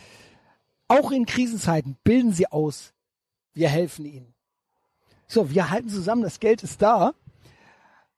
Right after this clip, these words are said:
Sehr geehrte Damen und Herren, die Corona-Krise stellt viele kleine und mittlere Betriebe vor enorme Herausforderungen.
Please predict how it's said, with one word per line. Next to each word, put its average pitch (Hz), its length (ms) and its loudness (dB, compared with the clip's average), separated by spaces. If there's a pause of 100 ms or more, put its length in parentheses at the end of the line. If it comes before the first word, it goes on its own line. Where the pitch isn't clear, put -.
(760)
Sehr 180 260 2
geehrte 233 340 2
Damen 196 280 2
und 202 160 -2
Herren, 147 240 -2
die 143 100 -10
Corona-Krise 214 920 -2
stellt - 260 0
viele 277 260 -6
kleine 202 360 0
und 185 100 -2
mittlere 185 320 -2
Betriebe 196 840 2 (420)
vor 202 180 0
enorme 220 400 4
Herausforderungen. 147 840 2